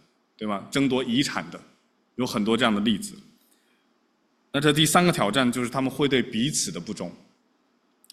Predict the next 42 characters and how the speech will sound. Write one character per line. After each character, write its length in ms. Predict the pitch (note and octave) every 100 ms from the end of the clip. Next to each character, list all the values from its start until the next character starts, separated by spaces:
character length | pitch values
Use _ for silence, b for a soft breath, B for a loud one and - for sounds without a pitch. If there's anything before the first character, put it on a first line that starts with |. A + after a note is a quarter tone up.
| _
对 100 | E3+
上 300 | D#3+ - E3+
帝 100 | D#3+
的 80 | C#3
不 160 | -
忠， 180 | A#2+ A#2+ A#2+ - - _ b b b _ _
对 300 | D#3 C#3+ C3
先 320 | C3 F#3 F#3
祖 160 | C3+ G#2
遗 180 | A2+
训 240 | D3+ - F3
的 80 | B2+
不 160 | C3
忠， 240 | A#2+ C3 B2+ B B -
对 160 | D3+
彼 360 | G#2+ - B2+ F3
此 200 | F3 A2
的 80 | G#2+
不 160 | B2+
忠， 260 | B2 A#2+ A#2+ - B
是 200 | - -
他 120 | B2 C3+
们 140 | B2
面 300 | B2 D#3 A2
临 120 | G2
的 60 | G#2
问 180 | A2 F#2+
题。 380 | - - - - _ _ _ - b b b b b b _ -
而 260 | C3 C3+ C3
我 60 |
们 140 | A2+ A#2
来 140 | A2+
到 140 | C#3
了 80 | B2+
创 240 | A#2+ C#3+ B2
世 180 | -
纪 100 | B2+
的 120 | A#2 A2+
最 220 | - -
后 220 | D#3+ B2
一 60 | F2+
章， 280 | F#2 C3